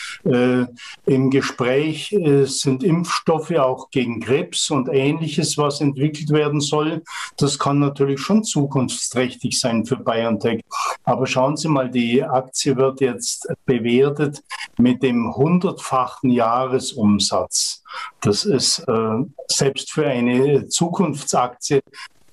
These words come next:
sehr hoch. Und, äh, mit einem, äh, Buchwert von, äh, vom siebenunddreißigfachen, äh, Buchwert wird die Aktie gehandelt. Das, das wäre für mich zu teuer im Moment.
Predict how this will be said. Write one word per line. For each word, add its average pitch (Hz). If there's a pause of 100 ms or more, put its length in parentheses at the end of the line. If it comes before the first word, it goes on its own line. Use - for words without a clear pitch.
sehr 139
hoch. 104 (460)
Und, 123
äh, 120 (400)
mit 127
einem, 127
äh, 120 (220)
Buchwert 151
von, 131
äh, 120 (280)
vom 127
siebenunddreißigfachen, 131
äh, 131 (100)
Buchwert 135 (320)
wird 117
die 123
Aktie 113
gehandelt. 107 (520)
Das, -
das -
wäre 120
für 127
mich 123
zu -
teuer 143
im 117
Moment. 104